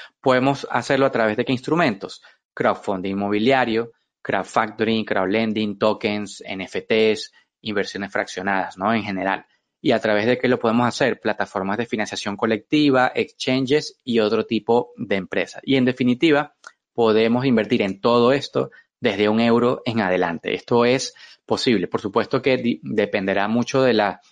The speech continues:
de la plataforma y del activo. Hay veces que te dirán, eh, lo mínimo son cincuenta dólares, lo mínimo son cien, a lo mejor lo mínimo son quinientos. Pero sí les comento que hay posibilidades, por ejemplo, de invertir en fracciones de acciones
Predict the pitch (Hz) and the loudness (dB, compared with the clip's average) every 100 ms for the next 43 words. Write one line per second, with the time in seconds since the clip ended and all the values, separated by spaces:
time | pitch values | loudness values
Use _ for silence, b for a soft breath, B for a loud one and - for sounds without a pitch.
0 | b 117 98 101 95 92 147 165 156 117 | b -4 -2 -2 -4 -2 2 2 4 2
1 | 101 87 - 143 156 175 120 107 101 - | 2 -2 0 2 4 4 2 0 -2 -4
2 | 120 - 104 101 95 101 113 b b b | -4 -2 -2 0 -2 -2 -4 b b b
3 | b - 117 107 104 95 95 - 123 113 | b -4 0 2 4 2 0 2 4 4
4 | 117 120 127 117 117 - 107 113 98 98 | 4 4 4 2 -2 -4 -4 -2 -2 0
5 | 98 131 147 143 101 92 95 101 - 92 | 2 4 4 2 0 -2 -4 -6 -8 -12
6 | - 127 135 139 104 90 95 95 95 95 | -4 0 2 0 -2 -4 -6 -6 -4 -4
7 | 95 98 98 95 92 - 98 127 127 135 | -4 -6 -8 -10 -10 -8 -2 0 0 -4
8 | 131 _ B B B B - - 131 127 | -6 _ B B B B -6 0 4 4
9 | 123 - - - - 127 127 127 120 117 | 2 -2 -18 -8 0 2 2 2 2 2
10 | 117 123 117 117 120 127 110 104 101 110 | 0 0 0 0 0 2 2 2 0 0
11 | 117 101 101 113 113 104 98 98 104 113 | -2 -2 0 2 4 2 -2 -2 -2 -2
12 | 117 101 - 113 110 117 110 - 127 113 | -2 -4 -2 0 0 0 -2 0 0 2
13 | 117 - | -2 -6